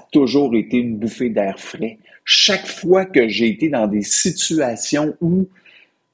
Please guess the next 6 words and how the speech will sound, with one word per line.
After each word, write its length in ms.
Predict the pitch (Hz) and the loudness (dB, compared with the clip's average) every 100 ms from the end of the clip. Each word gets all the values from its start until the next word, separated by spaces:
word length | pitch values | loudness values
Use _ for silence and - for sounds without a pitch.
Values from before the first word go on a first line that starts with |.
| _ _ - | _ _ 0
avec 320 | 107 131 - | 4 4 4
ma 140 | 135 | 2
position 500 | 123 139 139 - 175 | 2 2 0 2 0
de 80 | 165 - | 0 4
témoin, 500 | 135 120 127 160 185 | 4 4 0 0 0
je 280 | - - | -4 -6